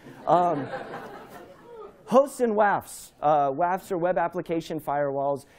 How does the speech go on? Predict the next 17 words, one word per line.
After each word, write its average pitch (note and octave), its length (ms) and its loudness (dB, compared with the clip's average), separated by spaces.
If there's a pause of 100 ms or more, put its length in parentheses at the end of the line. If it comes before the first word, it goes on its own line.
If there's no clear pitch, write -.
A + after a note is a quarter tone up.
(160)
These, G#3 580 -6 (300)
um, B2 520 0
these G#3+ 220 -2
groups G3 360 2
get F3 120 -2
a C#3+ 60 0
really F3+ 400 0
different D#3 760 -4
view A#2+ 680 -4 (420)
of A#2 600 -2 (180)
what's C3 320 0
going D3+ 420 -2
on C#3 200 0
on C3+ 160 -4
the A#2+ 80 -4
web A2 440 -2 (320)
than A2+ 640 -6